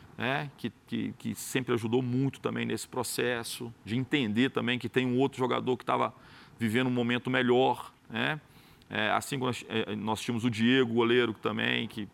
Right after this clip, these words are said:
tem uma, uma referência muito boa, o Gatito. Então, assim, a gente, a gente teve muita participação, é, de jogadores que às vezes não eram, é, os titulares,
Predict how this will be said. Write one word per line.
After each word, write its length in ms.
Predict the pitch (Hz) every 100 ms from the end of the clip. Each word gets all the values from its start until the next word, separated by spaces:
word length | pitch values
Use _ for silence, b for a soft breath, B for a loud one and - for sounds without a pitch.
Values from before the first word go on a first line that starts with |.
| -
tem 100 | 113
uma, 160 | 113 107
uma 180 | 107 104
referência 460 | 113 - 110 -
muito 140 | 110 -
boa, 280 | 117 123
o 60 | 110
Gatito. 760 | 120 127 - 127 123 113 120 117 B B B -
Então, 160 | 190 226
assim, 140 | -
a 60 | 143
gente, 300 | 202 247 247
a 60 | -
gente 260 | 208 -
teve 480 | - 214 240 233 165 123 -
muita 560 | 143 156 196 277 - -
participação, 960 | 180 170 - - 131 - 156 208 185 - b b b b b
é, 180 | 120 120
de 80 | 127
jogadores 460 | 139 165 139 170 -
que 60 |
às 80 | 139
vezes 180 | 160 151
não 260 | 175 190
eram, 440 | 170 185 175 143 123 - _ _
é, 200 | - 120
os 280 | 123 127 117
titulares, 800 | - 135 139 127 147 233 151 -